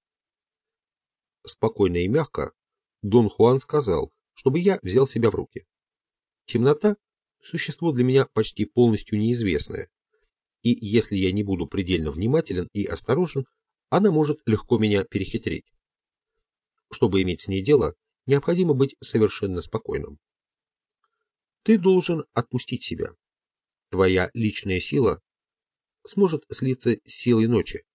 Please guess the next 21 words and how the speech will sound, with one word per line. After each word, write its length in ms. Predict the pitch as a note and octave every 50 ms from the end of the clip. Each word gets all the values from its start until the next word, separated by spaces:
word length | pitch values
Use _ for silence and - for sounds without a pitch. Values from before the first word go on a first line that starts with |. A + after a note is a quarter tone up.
| _ _ _ _
проговорил 480 | - F2 F2+ E2+ F#2 A2+ B2 B2 - -
он 120 | G#2+ F#2
мне 160 | F2+ F2+ F#2
на 160 | F2+ F2+ E2
ухо. 240 | D2+ C2+ - - - - _ _ _ _ _ _ _ _ _ _ _ _ _ _ _ _ _ _ _ _ _ _ _
Он 220 | - A2+ G#2+ G#2+ -
ещё 320 | - A2+ A#2 - - A2+ G2+
раз 120 | F2+ E2
повторил, 520 | - - - - - B2+ C3 D#3 D3 C#3+ - _ _ _ -
что 180 | - - A#2 -
пойдёт 340 | - G#2 G#2 G2 G2 -
вперёд, 380 | - - - C3 B2 G2+ - - _ _ _ _ _ _ _ _ _ _ _ _ _ _ _
и 160 | G#2 G#2+ -
на 100 | G#2+ G#2+
меня 320 | A#2 D3 F3+ G#3 G#3+ G#3+ G#3
снова 280 | - - C#3+ D3 D3 C3
накатила 520 | G#2+ F#2+ - - F#2 - - B2+ B2 -
волна 440 | - G2+ F2+ F#2 F#2 G2+ A2 G#2+ G2 _ _ _ _
иррационального 680 | - G2+ F2+ F#2 - - G#2 G2 F#2 F2+ E2+ E2 E2+ F2
страха. 420 | G2 - - - D#2+ D#2 - - - _ _ _ _ _ _ _ _ _ _ _ _ _ _ _ _ _ _ _ _ _ _ -
«Но 200 | G2+ G2 -